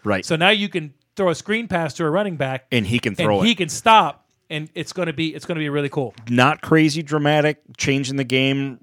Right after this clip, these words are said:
Speaker 1: cr-, you know, on this wild scale, but it's, it just adds a little bit of, a tiny bit more excitement that the chance that could happen.
Speaker 2: Yeah, it could.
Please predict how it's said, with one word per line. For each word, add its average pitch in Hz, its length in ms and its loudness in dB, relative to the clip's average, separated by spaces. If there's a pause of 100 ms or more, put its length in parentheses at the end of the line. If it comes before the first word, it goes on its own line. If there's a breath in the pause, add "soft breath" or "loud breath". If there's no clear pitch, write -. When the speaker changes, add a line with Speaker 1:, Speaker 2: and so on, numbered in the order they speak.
(220)
Speaker 1:
cr-, - 200 -6 (140)
you 120 100 -4
know, 117 320 0
on 113 120 -6
this 117 220 -6
wild 113 560 0
scale, 120 420 0
but 104 280 -4
it's, 113 300 -8 (360)
it 127 180 -4
just 131 320 0 (120)
adds 123 300 -2
a 156 60 -2
little 127 220 0
bit 127 160 -2
of, 117 120 -10 (220)
a 113 100 -6 (480)
tiny 131 300 0
bit 156 200 0
more 143 160 0
excitement 127 540 -2
that 113 140 -8
the 110 80 -10
chance 113 340 -6
that 110 140 -4
could 113 120 -8
happen. 139 300 -10
Speaker 2:
Yeah, 139 140 -8
it 110 100 -18
could. 131 220 -8